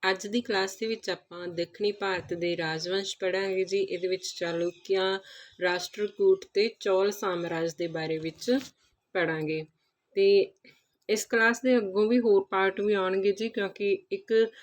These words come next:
ਕਲਾਸ ਦੇ ਵਿੱਚ ਆਪਾਂ ਇਹਨੂੰ ਨਹੀਂ ਕਰਨਾ ਗਾ ਤੇ ਥੋੜ੍ਹਾ ਥੋੜ੍ਹਾ ਕੰਮ ਆਪਾਂ ਕਰਾਂਗੇ। ਇਹ ਜਿਵੇਂ ਮੈਂ ਟੇਬਲ ਬਣਾਇਆ ਹੋਇਆ ਨਾ, ਤੁਸੀਂ ਵੀ ਇਵੇਂ ਆਪਣੀ ਨੋਟਬੁੱਕ ਦੇ ਵਿੱਚ ਜੀ ਟੇਬਲ ਬਣਾ ਕੇ ਰੱਖ ਸਕਦੇ ਹੋ ਤਾਂ ਕਿ ਪ੍ਰੈਕਟਿਸ ਹੋ ਸਕੇ ਤੁਹਾਡੀ ਅੱਗੇ ਤੋਂ ਹੋਰ ਵੀ।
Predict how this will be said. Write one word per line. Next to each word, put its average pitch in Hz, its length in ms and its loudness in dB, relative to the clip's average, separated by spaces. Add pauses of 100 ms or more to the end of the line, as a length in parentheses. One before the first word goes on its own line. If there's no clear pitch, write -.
(200)
ਕਲਾਸ 196 340 2
ਦੇ 214 100 2
ਵਿੱਚ 208 220 -2
ਆਪਾਂ 185 260 -4
ਇਹਨੂੰ 190 360 -2
ਨਹੀਂ 175 260 -2
ਕਰਨਾ 185 360 -2
ਗਾ 202 180 0 (300)
ਤੇ 220 100 -2
ਥੋੜ੍ਹਾ 214 300 0
ਥੋੜ੍ਹਾ 226 240 0
ਕੰਮ 214 240 -2
ਆਪਾਂ 196 200 -2
ਕਰਾਂਗੇ। 190 480 0 (100)
ਇਹ 214 180 2
ਜਿਵੇਂ 220 300 0
ਮੈਂ 214 240 0
ਟੇਬਲ 202 320 4
ਬਣਾਇਆ 202 340 0
ਹੋਇਆ 185 180 -2
ਨਾ, 190 100 0
ਤੁਸੀਂ 196 360 -2
ਵੀ 208 100 2 (140)
ਇਵੇਂ 185 200 0
ਆਪਣੀ 185 280 -6
ਨੋਟਬੁੱਕ 180 480 -4
ਦੇ 196 120 4
ਵਿੱਚ 185 260 0
ਜੀ 190 140 0
ਟੇਬਲ 170 340 2
ਬਣਾ 180 220 -2
ਕੇ 175 180 -2
ਰੱਖ 160 200 -6
ਸਕਦੇ 185 480 -4
ਹੋ 240 100 -2 (580)
ਤਾਂ 175 180 -2
ਕਿ 180 280 0
ਪ੍ਰੈਕਟਿਸ 185 760 -4
ਹੋ 185 140 2
ਸਕੇ 185 320 -4
ਤੁਹਾਡੀ 180 400 -4
ਅੱਗੇ 175 220 -2
ਤੋਂ 175 200 -4 (320)
ਹੋਰ 185 200 2
ਵੀ। 214 200 0